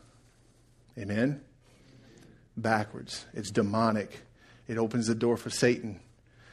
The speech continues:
to start working in your life. So those are the curses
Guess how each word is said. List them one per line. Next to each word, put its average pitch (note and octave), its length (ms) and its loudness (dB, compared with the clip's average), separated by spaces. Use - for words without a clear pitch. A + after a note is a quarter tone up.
to - 60 -20
start A2+ 240 -4
working A#2 320 2
in A#2 100 6
your A#2 140 4
life. A2+ 460 -2
So B2+ 120 2
those B2+ 300 8
are C3+ 60 8
the A#2 100 2
curses B2+ 720 2